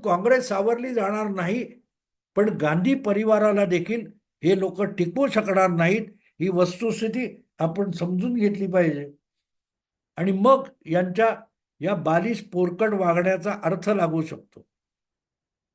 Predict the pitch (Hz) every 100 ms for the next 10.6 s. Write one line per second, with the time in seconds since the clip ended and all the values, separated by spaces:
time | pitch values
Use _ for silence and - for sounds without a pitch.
0 | _ _ _ _ _ _ _ _ _ _
1 | _ _ _ _ _ _ _ _ _ _
2 | _ _ _ _ - 170 208 262 233 226
3 | 240 240 226 196 180 202 226 - _ _
4 | 170 208 202 170 208 254 247 233 220 214
5 | 208 196 156 156 - _ _ _ _ _
6 | _ _ _ - 190 196 220 165 156 156
7 | 156 202 180 214 170 160 175 175 170 170
8 | 151 139 160 160 185 220 - - - 180
9 | 202 170 247 262 233 170 - - _ -
10 | 208 247 214 208 226